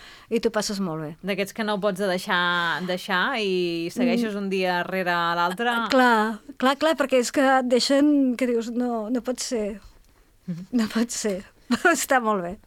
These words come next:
Speaker 1: sí. Sí, sí.
Speaker 2: Em, doncs sabem que val la pena llegir-lo perquè almenys passarem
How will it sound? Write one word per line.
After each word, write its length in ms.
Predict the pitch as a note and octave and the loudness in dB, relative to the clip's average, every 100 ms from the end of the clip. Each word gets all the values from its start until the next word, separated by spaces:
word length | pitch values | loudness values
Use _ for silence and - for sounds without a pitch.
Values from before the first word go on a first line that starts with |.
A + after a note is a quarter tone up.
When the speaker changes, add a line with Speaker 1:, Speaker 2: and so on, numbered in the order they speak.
| - | -20
Speaker 1:
sí. 300 | - A#3+ F#3+ - - - - - - - A#3+ | -10 -6 -8 -10 -20 -18 -16 -16 -16 -4 0
Sí, 200 | A#3 A#3 | 2 2
sí. 160 | A3 A3 | 2 0
Speaker 2:
Em, 340 | A3+ A3 G#3+ - _ _ - | -2 -4 -6 -12 _ _ -8
doncs 280 | G#3+ A#3 G3 | 0 0 0
sabem 340 | A3+ A#3 B3 | -2 -2 -2
que 100 | B3+ | 2
val 160 | B3 A3+ | 4 4
la 120 | D4 | 2
pena 200 | A3+ G#3 | 0 -2
llegir-lo 480 | G#3 G3+ G3+ G3+ B3 | 0 2 2 2 2
perquè 260 | A#3+ G3+ F#3+ | 2 0 0
almenys 340 | F#3 F3+ F#3+ | -2 -6 -6
passarem 720 | A#3 A3 G3+ F#3+ F#3 F#3 F#3 | -6 -2 0 0 -2 -4 -4